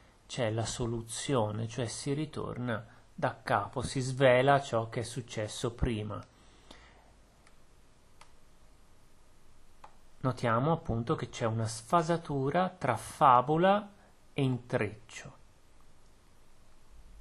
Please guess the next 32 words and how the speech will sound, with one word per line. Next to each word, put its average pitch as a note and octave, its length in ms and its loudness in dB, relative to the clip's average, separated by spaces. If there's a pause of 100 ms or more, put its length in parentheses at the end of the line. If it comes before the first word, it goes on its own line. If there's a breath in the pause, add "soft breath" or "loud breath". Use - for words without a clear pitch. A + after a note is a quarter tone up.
(120)
Fabula, A#2+ 720 6 (320)
cosa B2 220 -4
vuol A#2 160 0
dire A2+ 220 -2
fabula? A2+ 640 -4 (540 soft breath)
Si - 160 -6
ha C3 40 4
una C3+ 120 6
fabula D#3+ 360 10
quando C#3+ 600 6
gli C3 120 0
eventi, B2+ 580 4
i E3 60 -2
fatti B2 420 0
sono B2+ 260 0
raccontati A#2+ 760 0
in A#2 80 -4
ordine A2+ 340 -6
cronologico. - 840 -8 (300 loud breath)
Si - 160 -6
parla C#3 280 6
di C#3 120 0
intreccio F3 640 0
quando B2+ 720 2
i E3 100 -2
fatti C3+ 560 2
narrati C#3 540 -2
non E3 300 2
sono A#2 500 -4
in C3 140 -6
ordine B2 360 -8
cronologico. - 800 -12